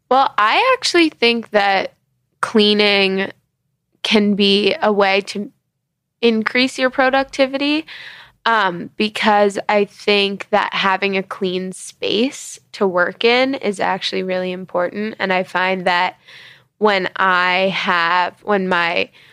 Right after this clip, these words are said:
room is clean, when my desk is clean, I'm able to really focus on,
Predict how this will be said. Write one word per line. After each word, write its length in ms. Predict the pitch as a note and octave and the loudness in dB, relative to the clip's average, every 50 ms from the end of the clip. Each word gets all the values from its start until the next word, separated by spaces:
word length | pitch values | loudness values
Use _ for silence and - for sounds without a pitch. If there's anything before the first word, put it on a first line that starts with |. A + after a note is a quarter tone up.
| - _ _ _ _ | -20 _ _ _ _
room 260 | - C4 C#4+ D4 C4+ C4+ | 0 2 4 4 4 4
is 160 | C4 B3+ - | 2 0 -2
clean, 680 | - - - - B3+ B3 B3 A#3+ A#3+ A#3 A#3 A3+ A3 | -6 -6 -2 0 2 4 4 4 4 4 4 4 4
when 500 | G3+ F#3 F3+ F3 F3 E3+ F3 F3 - - - - | 2 2 2 2 0 -2 -4 -6 -8 -10 -10 -6
my 240 | G3 F#3+ F3 - - | -4 -4 -2 -2 -4
desk 460 | F3 - G#3+ A3 A3+ G#3+ - - - | -2 0 0 0 0 -2 -6 -4 0
is 180 | A3+ A3 G3+ - | 0 0 0 -4
clean, 680 | - - - A3 G#3+ G#3+ G#3 G3+ G3+ G3+ G3 G3 G3 - - - _ _ _ _ | -6 -2 2 2 4 4 4 4 2 2 0 -2 -4 -8 -14 -20 _ _ _ _
I'm 260 | - G3+ G3 F#3 F3+ - | -2 -2 -2 -2 -4 -2
able 440 | - F#3+ F#3 F3+ F#3 F#3+ F3+ E3+ F3+ | -2 0 0 2 2 2 2 2 2
to 640 | F3 - - - - G3 F#3 F3+ F3+ F3 E3+ - - - | -2 -6 -6 -2 0 2 2 4 2 0 0 -4 -6 -2
really 320 | G3 G3+ F#3+ F3+ F3+ F3+ | 0 0 2 2 0 -2
focus 420 | F3 - F#3 F#3 F#3 - G3+ - - | -4 -4 -6 -4 -4 -6 -6 -4 -2
on, 400 | F#3 F3+ F#3+ - - - G2+ | -2 -2 -2 -4 -6 -8 -14